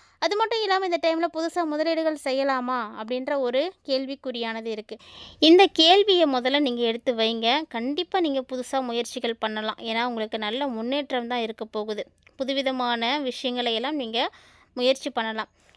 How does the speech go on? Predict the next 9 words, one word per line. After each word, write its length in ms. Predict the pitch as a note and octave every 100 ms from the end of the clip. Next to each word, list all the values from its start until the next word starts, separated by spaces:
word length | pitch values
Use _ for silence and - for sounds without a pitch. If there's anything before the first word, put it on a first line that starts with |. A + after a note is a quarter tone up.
| _
இது 140 | D#4 F#4+
வரைக்கும் 440 | G4 F#4 F#4 F4+ D#4+
வேலை 300 | C#4 D4 D4+
இல்லாம 380 | C4+ C#4 D4 C#4+
இருக்கக்கூடியவங்க, 760 | C4 B3 B3+ B3 A#3+ A#3 A3+ A#3+ B3 -
இல்ல 320 | C4 C4+ C4+
இப்ப 320 | B3 - B3+
நான் 200 | A#3 G#3+
வேலை 220 | A3 C4+